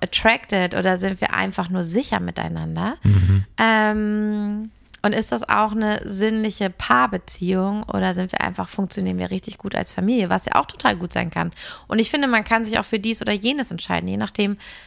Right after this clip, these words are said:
Speaker 1: was man braucht. Aber wenn man sich sexuelle, ähm, ja, sexuelle Abenteuer oder, ähm, Ausleben da wünscht, ist es wichtig zu überprüfen,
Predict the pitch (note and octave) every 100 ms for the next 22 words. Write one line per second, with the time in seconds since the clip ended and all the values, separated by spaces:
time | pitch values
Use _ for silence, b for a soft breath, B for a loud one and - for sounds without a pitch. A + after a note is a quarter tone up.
0 | B - G#3 - F#3+ F#3 G#3+ A3+ F#3 F3
1 | - F3 E3+ F3+ F#3 F3+ F3 E3+ - F#3
2 | - F#3+ F#3 F#3 F3+ B B B B B
3 | F#3+ F3+ F3 E3+ E3+ E3+ F3 G3 F3+ -
4 | - - F#3 F3+ F#3 A3 A#3 F#3 F#3 F3+
5 | F3+ - F3 F3 F3 F#3 - - F3+ B3
6 | - G#3 F#3 F3+ E3+ E3 F#3+ C4+ G4 -
7 | B B B - C4+ F4+ A3 G#3+ G#3 -
8 | G#3 F#3+ F3 - D4 - A3